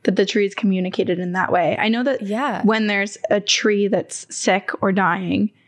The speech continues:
Speaker 1: that other trees will help support it by sending some of their nutrients to it. Unless, like, trees have behaviors.
Speaker 2: I know.
Speaker 1: Unless there's a tree that's just been continually selfish
Speaker 2: Mm-hmm.
Speaker 1: and is a bad tree in the ecosystem.
Speaker 2: Bad tree. We don't,
Speaker 1: And then
Speaker 2: yeah.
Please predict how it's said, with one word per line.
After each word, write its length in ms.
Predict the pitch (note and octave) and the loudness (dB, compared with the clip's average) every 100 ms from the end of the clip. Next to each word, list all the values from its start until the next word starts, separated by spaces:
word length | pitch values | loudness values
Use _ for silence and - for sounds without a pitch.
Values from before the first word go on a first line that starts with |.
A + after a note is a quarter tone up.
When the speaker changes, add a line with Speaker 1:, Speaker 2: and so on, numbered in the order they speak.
| _ _ - | _ _ 0
Speaker 1:
that 240 | G#3 G3+ - | 2 2 2
other 240 | G#3 G3+ | 0 0
trees 400 | G3+ - G3 F#3 | 0 0 0 0
will 80 | F3+ | -2
help 300 | - G#3 - | 0 -2 -2
support 360 | - - - F#3 | -6 -4 -2 -2
it 120 | - | -2
by 120 | - | -4
sending 560 | G#3 - F#3+ G3 F#3+ G3 | -4 -2 2 2 0 -2
some 200 | - G3 | -2 -2
of 140 | F3+ | -2
their 200 | F3+ E3 | -2 0
nutrients 680 | G3+ A#3 B3 C4 C4+ C#4+ - | 2 2 2 0 0 -4 -2
to 160 | D#4+ D4+ | 0 2
it. 220 | E4 - _ - - _ - | 0 -2 _ -20 -20 _ -2
Unless, 580 | G#3+ G#3 A#3 G3 G#3+ - | 2 2 2 0 -2 -2
like, 200 | - - | -2 0
trees 240 | - C4 | 0 0
have 200 | D#4+ D4+ | 0 0
behaviors. 640 | A3+ A3 G3 G3 - A#3 - - | 0 0 2 2 -2 -2 -8 -4
Speaker 2:
I 120 | F#3+ | -2
know. 180 | G3 C4+ | -2 0
Speaker 1:
Unless 540 | G#3+ A3 A3 A#3+ - - _ - | 2 2 0 -2 -6 -18 _ -2
there's 300 | A3 A3+ A3 | 2 2 0
a 60 | |
tree 380 | G#3 - C#4+ A#3 | -2 0 2 2
that's 360 | G3+ G#3 - - - | 2 -2 -2 -8 -4
just 320 | - G#3+ - | -4 -2 -2
been 180 | G#3+ G#3+ | -2 0
continually 640 | A3 F#3+ G#3+ G#3 A#3 C4+ | -2 -2 -2 -2 0 -2
selfish 800 | B3+ - G3 - G3+ A3 G3+ F#3 | -2 0 0 0 -2 0 0 0
Speaker 2:
Mm-hmm. 320 | F#3 F#3 G3+ B3+ | -2 -10 -2 2
Speaker 1:
and 80 | |
is 100 | G#3+ | 2
a 40 | G3+ | 2
bad 380 | G3+ F#3 A3 G#3 | 2 2 2 0
tree 240 | - A#3 | 0 2
in 60 | G#3+ | 2
the 180 | F#3+ | 0
ecosystem. 380 | G#3 D3+ - D#3+ | 0 -2 -2 -4
Speaker 2:
Bad 240 | G3+ G3 A#3+ | -2 0 -2
tree. 260 | A#3+ B3 | -2 -4
We 100 | F#3 | -4
don't, 100 | G3 G#3 | -4 -2
Speaker 1:
And 180 | A3+ A3+ | 0 0
then 300 | A3+ A3 A3 | -2 -2 0
Speaker 2:
yeah. 240 | A#3 A#3 | 0 -2